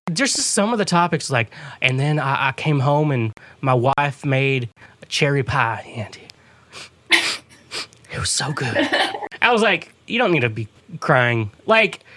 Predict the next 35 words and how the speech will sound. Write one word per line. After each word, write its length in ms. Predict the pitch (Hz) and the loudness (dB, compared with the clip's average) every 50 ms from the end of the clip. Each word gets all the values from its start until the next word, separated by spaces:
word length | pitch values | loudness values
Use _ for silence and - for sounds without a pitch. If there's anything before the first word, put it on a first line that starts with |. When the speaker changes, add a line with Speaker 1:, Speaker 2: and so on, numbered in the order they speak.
| - - | -6 0
Speaker 1:
talking 260 | - 254 294 311 302 | 2 4 4 4 4
about, 200 | 254 214 233 196 | 2 2 4 4
like, 140 | 208 208 165 | 2 2 2
your 120 | 170 139 | 0 -2
kids 280 | - - 190 180 165 151 | 0 2 2 2 2 2
being 240 | 156 180 175 165 170 | 2 2 4 4 4
little, 480 | 170 180 175 185 185 185 185 175 180 175 | 4 2 2 2 0 0 0 0 0 0
like, 340 | 175 170 156 143 135 120 - | 0 0 2 2 2 0 -2
your 120 | 135 135 135 | -2 0 2
mom 360 | 127 131 139 143 - 143 143 | 4 4 4 2 0 0 0
dying, 360 | 143 139 139 139 139 143 139 | 2 2 2 2 2 2 2
your 100 | 139 135 | 0 0
divorce. 440 | 127 127 107 127 127 127 127 127 127 | 0 0 0 2 2 4 2 2 2
I'm 40 | - | 4
like, 200 | 156 156 147 - - - - - - _ - | 2 2 2 0 -6 -16 -20 -20 -20 _ 0
"Okay, 460 | 247 247 247 - 160 139 135 131 127 | 0 2 4 4 4 4 6 4 4
you 160 | 127 135 185 190 | 2 2 0 0
got, 280 | 208 - - 185 180 | 0 2 2 0 2
you, 300 | 214 226 240 214 202 208 - _ | 2 2 2 0 -2 -4 -4 _
you 160 | 214 233 269 | -2 -2 0
can 340 | 208 - 196 170 156 147 139 | 2 2 4 4 4 4 2
there, 280 | 131 131 131 131 131 127 | 2 2 2 2 2 2
but, 140 | 135 - 156 | 0 0 2
like, 260 | 160 151 139 123 - - _ _ - - - - - - - _ _ - | 2 2 2 0 -4 -8 _ _ -20 -20 -20 -20 -20 -20 -20 _ _ -6
some 220 | - 240 220 214 | 0 0 2 2
things 240 | 202 208 196 185 - | 2 2 2 0 0
just, 160 | 170 147 - | -2 0 2
like, 200 | 147 127 113 - - - - - | 2 0 0 -2 -6 -12 -10 -2
I 20 | |
walked 240 | 123 131 143 - - | 0 0 0 0 0
in 80 | 160 151 | 0 2
that 200 | 156 170 160 131 | 2 2 2 2
boot 200 | 165 233 - - | 2 0 0 0
store 380 | - - 151 127 117 117 117 - | 0 0 2 2 2 0 -2 -2
and 320 | 135 127 120 117 117 120 | -2 -2 0 0 -2 -4